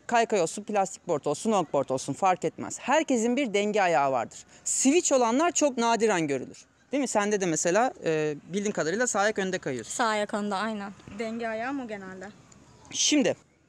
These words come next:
Speaker 1: regular, mongo ve goofy olarak üç stilde oluyor. Regular dediğimiz, şöyle göstereyim, gel bakalım.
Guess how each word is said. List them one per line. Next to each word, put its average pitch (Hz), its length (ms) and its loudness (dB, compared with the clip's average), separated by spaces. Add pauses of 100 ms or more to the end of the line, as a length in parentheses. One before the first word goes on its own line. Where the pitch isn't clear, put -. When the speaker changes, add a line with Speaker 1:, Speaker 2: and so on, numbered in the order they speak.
(960)
Speaker 1:
regular, 220 480 2
mongo 247 460 2
ve 277 80 4
goofy 247 320 0
olarak 202 340 2 (100)
üç - 140 -4
stilde - 480 -2
oluyor. 135 400 2 (120)
Regular 233 560 0
dediğimiz, 214 560 -2
şöyle 202 300 0
göstereyim, 147 500 0
gel 185 200 2
bakalım. 156 340 -4